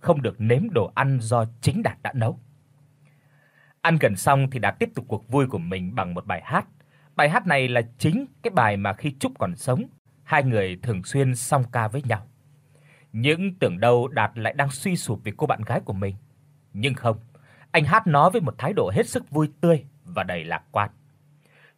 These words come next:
Chưa ngừng lại ở đó, Đạt còn bảo mọi người vỗ tay tán thưởng cho mình nữa. Có lẽ anh đã vượt qua được nỗi đau,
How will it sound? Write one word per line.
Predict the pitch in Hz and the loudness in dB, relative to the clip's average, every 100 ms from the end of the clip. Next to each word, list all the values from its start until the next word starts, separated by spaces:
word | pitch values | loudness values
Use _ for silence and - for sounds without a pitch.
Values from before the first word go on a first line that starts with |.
| - | -2
Chưa | 175 151 139 | 4 6 6
ngừng | 113 90 | 2 -4
lại | 98 | -6
ở | 85 | -6
đó, | 85 104 226 - _ - - | -2 -2 -4 -12 _ -20 -6
Đạt | 185 147 - | 0 0 2
còn | 139 | 2
bảo | 135 107 | 2 2
mọi | 127 | 0
người | 127 127 123 | 2 2 2
vỗ | 113 214 - | 2 0 2
tay | 165 - | 0 0
tán | 151 240 | -2 -2
thưởng | - 98 87 | -2 -2 -2
cho | 135 | -2
mình | 110 78 | -2 -4
nữa. | 110 196 - _ _ _ _ - | -4 -4 -6 _ _ _ _ 2
Có | 147 | 2
lẽ | 147 180 - _ _ _ | 2 -2 -8 _ _ _
anh | - 180 | 0 4
đã | 226 | 4
vượt | 160 135 - | 4 2 2
qua | 185 | 2
được | 135 117 | 2 -2
nỗi | 180 | -2
đau, | 190 185 - | 2 0 -2